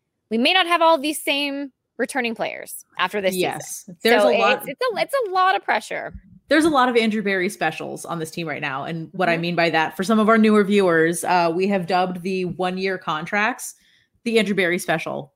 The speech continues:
Speaker 2: because he signs all these players for one year and sees how they fit in with Cleveland, how they fit in with the scheme, with Kevin Stefanski, with the other players.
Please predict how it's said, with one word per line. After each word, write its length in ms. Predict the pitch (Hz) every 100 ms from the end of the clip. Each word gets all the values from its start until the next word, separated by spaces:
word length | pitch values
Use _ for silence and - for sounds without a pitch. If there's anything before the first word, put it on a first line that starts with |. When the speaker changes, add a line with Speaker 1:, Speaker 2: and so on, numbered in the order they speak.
| -
Speaker 2:
because 920 | 170 175 170 160 160 160 160 - - _ _ _ _ _ _ _ - - 359 -
he 140 | 285
signs 260 | 277 240 240
all 100 | 247
these 200 | 247 240
players 440 | 240 226 196 190
for 480 | - 190 190 180 180
one 280 | 160 190 202
year 400 | 175 180 254 -
and 240 | 185 180 180
sees 380 | - 175 175
how 560 | 170 175 165 165 165 156
they 140 | 160 165
fit 180 | 170
in 220 | 160 160 156
with 180 | 156 -
Cleveland, 460 | 226 220 226 214
how 120 | 190
they 100 | 151
fit 160 | 156 160
in 160 | 160 160
with 200 | 160 -
the 60 |
scheme, 420 | 151 - 233 220 190
with 180 | 156
Kevin 180 | 160 147
Stefanski, 520 | 143 - 202 208 -
with 100 | 190
the 100 | 170
other 140 | 151 151
players. 500 | - 233 226 220